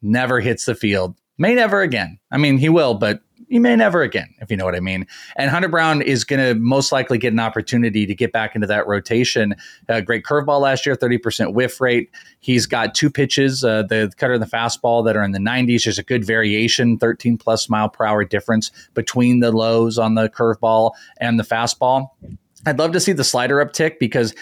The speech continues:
he did get hit hard a little bit in his stint in the major leagues last year on the fastball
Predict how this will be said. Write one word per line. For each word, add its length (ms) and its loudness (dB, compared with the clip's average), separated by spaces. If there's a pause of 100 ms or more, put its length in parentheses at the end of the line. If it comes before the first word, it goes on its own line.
(100)
he 120 0
did 160 0
get 160 0
hit 180 0
hard 320 2
a 60 2
little 180 0
bit 220 0
in 40 -2
his 220 0
stint 240 -2
in 80 0
the 60 2
major 260 0
leagues 200 0
last 260 0
year 100 2
on 80 2
the 80 0
fastball 640 0